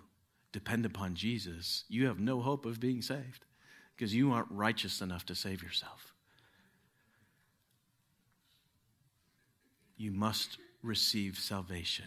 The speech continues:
like a little child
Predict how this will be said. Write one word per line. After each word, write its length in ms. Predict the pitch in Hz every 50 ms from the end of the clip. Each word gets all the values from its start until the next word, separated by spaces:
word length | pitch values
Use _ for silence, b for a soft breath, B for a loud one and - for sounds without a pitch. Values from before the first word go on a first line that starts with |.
| - - - - - _ _ _ _ _ _ _ _ _ _ _ _ _ _ _ _ _ _ _ _ _ _ _ _ _ _ _ _ _ _ _ _ _ _ _ _ _ -
like 360 | 107 104 107 104 101 104 104
a 60 | 117
little 240 | 107 101 110 110 107
child 580 | 101 - - 104 92 98 104 - - 123 -